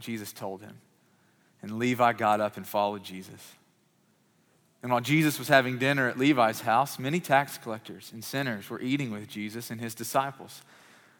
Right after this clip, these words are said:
for there were many who followed him. And when the teachers of the law, who were Pharisees, saw him eating with the sinners and tax collectors, they asked Jesus' disciples,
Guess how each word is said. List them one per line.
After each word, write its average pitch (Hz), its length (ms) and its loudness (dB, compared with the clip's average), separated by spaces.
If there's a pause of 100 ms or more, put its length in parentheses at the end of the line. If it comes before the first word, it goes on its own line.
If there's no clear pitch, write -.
for 117 120 -8
there 113 140 4
were 110 100 0
many 123 320 0
who 110 100 -6
followed 107 380 0
him. 95 140 -12 (1160)
And 123 80 -8
when 123 80 -4
the 117 60 -4
teachers 147 400 0
of 170 80 0
the 165 80 2
law, 127 280 8
who 143 60 0
were 120 100 0
Pharisees, 139 680 2
saw 123 220 4
him 117 180 -6
eating 127 300 -4
with 143 100 -6
the 165 80 -8
sinners 127 460 -6
and 147 100 -6
tax 107 340 -4
collectors, - 540 -18 (340)
they 123 160 -4
asked 143 440 2 (160)
Jesus' 120 440 -2
disciples, 110 680 -10